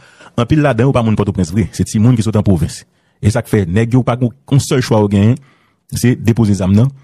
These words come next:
Epi, chwazi wout penitansye. Si toutfwa yo ta vle rete viv, men kenbe zam nan pou kapab goumen avèk popilasyon an, monchè, w ap pèdi paseke moun yo klè. Yo di ke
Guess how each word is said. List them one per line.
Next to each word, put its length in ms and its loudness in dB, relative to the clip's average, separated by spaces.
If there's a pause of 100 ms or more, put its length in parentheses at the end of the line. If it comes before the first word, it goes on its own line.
(480)
Epi, 340 4
chwazi 400 -2
wout 260 2
penitansye. 600 0
Si 220 -8
toutfwa 420 0 (100)
yo 140 -2
ta 140 0
vle 180 2
rete 200 2
viv, 200 -2 (560)
men 160 2
kenbe 260 0
zam 260 -2
nan 260 4 (580)
pou 80 0
kapab 280 0
goumen 260 4
avèk 180 -2
popilasyon 640 0
an, 120 -2
monchè, 220 0
w 80 2
ap 140 -6
pèdi 320 -4
paseke 340 -4
moun 160 2
yo 140 0
klè. 180 2
Yo 140 0
di 120 -10
ke 140 2